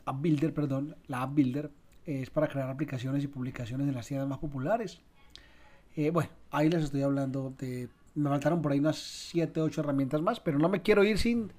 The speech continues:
mencionarles que WordPress, los que crean páginas web en WordPress, ya Builderal y WordPress, eh, están integrados.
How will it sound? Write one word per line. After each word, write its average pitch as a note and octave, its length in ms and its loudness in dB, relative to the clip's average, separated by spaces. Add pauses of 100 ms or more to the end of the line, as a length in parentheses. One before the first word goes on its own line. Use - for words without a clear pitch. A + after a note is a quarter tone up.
mencionarles C#3+ 580 2
que C3 240 0 (520)
WordPress, F#3 520 8
los E3 220 4
que D3+ 100 -2
crean D3 400 2
páginas D#3+ 400 4
web C3+ 320 2
en E3+ 220 2 (120)
WordPress, - 600 8 (560)
ya C3+ 220 4
Builderal D#3+ 540 4 (480)
y B2+ 160 -2
WordPress, D3+ 560 2 (100)
eh, C3+ 240 -8
están C#3+ 240 -2
integrados. D#3 540 0